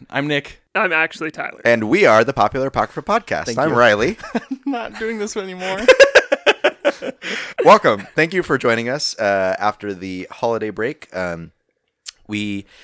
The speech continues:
Speaker 3: decided to take a little bit of time to hang out with family and, you know, actually do our familial contractual obligations to see people once a year and, um,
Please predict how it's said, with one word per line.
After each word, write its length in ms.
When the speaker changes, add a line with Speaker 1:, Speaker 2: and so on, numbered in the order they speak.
Speaker 3:
decided 420
to 420
take 180
a 40
little 140
bit 80
of 80
time 260
to 80
hang 160
out 80
with 120
family 540
and, 180
you 100
know, 180
actually 320
do 460
our 340
familial 540
contractual 580
obligations 680
to 280
see 180
people 300
once 220
a 40
year 320
and, 320
um, 240